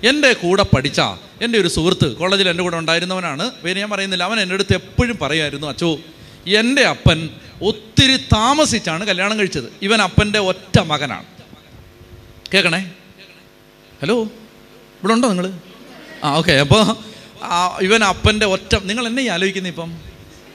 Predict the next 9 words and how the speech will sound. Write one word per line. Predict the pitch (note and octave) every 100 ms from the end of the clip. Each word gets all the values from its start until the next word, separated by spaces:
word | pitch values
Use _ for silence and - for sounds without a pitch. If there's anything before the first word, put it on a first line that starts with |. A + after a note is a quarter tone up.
| - - - - - - - - - - - - -
ഏ, | A#3+ C#4 G#3 - -
കല്യാണം | G3 G#3+ A3+ A#3
കഴിച്ച് | A3 G#3+ A#3
പോയതിനെ | G3+ G#3+ A3+ A#3
കുറിച്ചാണോ | A3 G#3+ G#3 G#3 A#3+
അതോ | A3+ C4+ - - - - -
എന്താ | A3+
നിങ്ങളിപ്പോൾ | D4+ D4 A3+
ചിന്തിക്കുന്നത്? | G#3+ G#3+ G#3+ G3 F#3